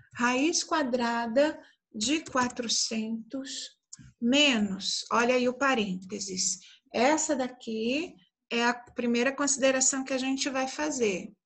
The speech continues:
É cinco ao quadrado menos raiz cúbica. Raiz cúbica é quando ela tem o índice três dentro do radical.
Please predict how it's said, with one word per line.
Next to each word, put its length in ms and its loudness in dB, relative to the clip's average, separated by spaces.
É 460 -4
cinco 880 -4
ao 340 2
quadrado 960 -2
menos 800 0
raiz 1080 0
cúbica. 920 2
Raiz 480 2
cúbica 560 2
é 40 4
quando 260 -2
ela 220 2
tem 260 -2
o 120 -2
índice 560 -4
três 420 4
dentro 380 -2
do 100 -2
radical. 840 -4